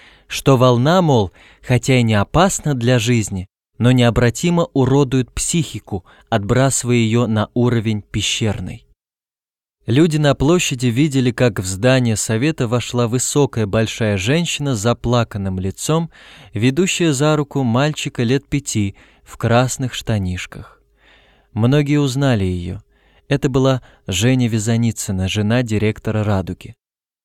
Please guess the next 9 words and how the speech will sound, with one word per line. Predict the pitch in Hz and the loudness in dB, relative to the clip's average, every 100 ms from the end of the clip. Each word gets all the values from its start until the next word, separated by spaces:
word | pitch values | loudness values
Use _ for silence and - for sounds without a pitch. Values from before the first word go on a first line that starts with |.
| _ _ | _ _
Она | 131 156 185 | 0 2 4
вышла | 185 180 165 160 | 2 2 0 0
очень | 156 156 - 151 | 2 0 -2 -4
скоро | - - 165 170 156 | -4 -4 0 2 0
в | |
сопровождении | - 135 135 131 120 131 131 117 | -2 -4 0 0 0 -2 0 0
Канека, | - 123 165 156 | 0 -2 -2 -4
который | 135 120 123 127 117 | -4 -2 0 0 2
вежливо, | 135 143 135 131 | 2 0 -2 -2